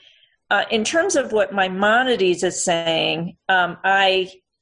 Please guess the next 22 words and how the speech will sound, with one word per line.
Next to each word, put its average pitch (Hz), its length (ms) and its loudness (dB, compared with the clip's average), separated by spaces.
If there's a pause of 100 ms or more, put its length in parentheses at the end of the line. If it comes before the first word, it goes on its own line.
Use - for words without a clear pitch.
(420)
I, - 220 -2
I'm, 196 340 -2
I'm 214 180 0
sort 269 320 0
of 180 140 -8
there, 196 480 0
and, 185 320 -2
and 185 180 0
espe-, 180 520 -2
especially 233 400 -2
what, 185 360 -2
um, 160 600 0 (240)
Rebecca 220 480 0
said 190 340 0
in 175 140 -4
terms 190 540 -2
of, 175 380 0 (600)
you 202 100 -2
know, 190 220 0
only, 277 560 -2 (200)
uh, - 340 -4 (100)
I, 247 240 2